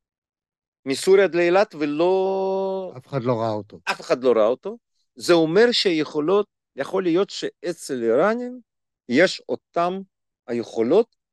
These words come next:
Speaker 1: שגם יכולים לפגוע בנו, ואנחנו צריכים להבין את זה. וחלק של זה בא כשיפור בשדה הקרב באוקראינה, שאיראנים מההתחלה עד הסוף ליוו אותו, ליוו את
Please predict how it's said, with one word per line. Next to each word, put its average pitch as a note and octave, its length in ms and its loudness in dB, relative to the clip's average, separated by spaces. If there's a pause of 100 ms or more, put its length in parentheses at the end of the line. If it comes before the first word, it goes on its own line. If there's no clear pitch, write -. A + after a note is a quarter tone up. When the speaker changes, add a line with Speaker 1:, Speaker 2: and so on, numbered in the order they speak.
Speaker 1:
שגם D#3 520 0
יכולים D3+ 380 -4
לפגוע B2+ 340 -2
בנו, G#2+ 280 -6
ואנחנו A#2+ 240 -12
צריכים D#3 440 -12
להבין B2 380 -4
את F2 100 -12
זה. F#2 80 -16 (340)
וחלק G#3+ 540 0
של D3 160 -8
זה B2 180 -2
בא B2 200 0 (120)
כשיפור - 720 -6 (480)
בשדה A#2+ 480 2
הקרב D3+ 340 -2
באוקראינה, A2 520 -6 (360)
שאיראנים E3+ 640 0 (400)
מההתחלה D3 520 2
עד A#2 120 -2
הסוף G#3 440 -4 (560)
ליוו B2 320 0
אותו, G#3 320 -4 (600)
ליוו B2+ 380 0
את - 220 -4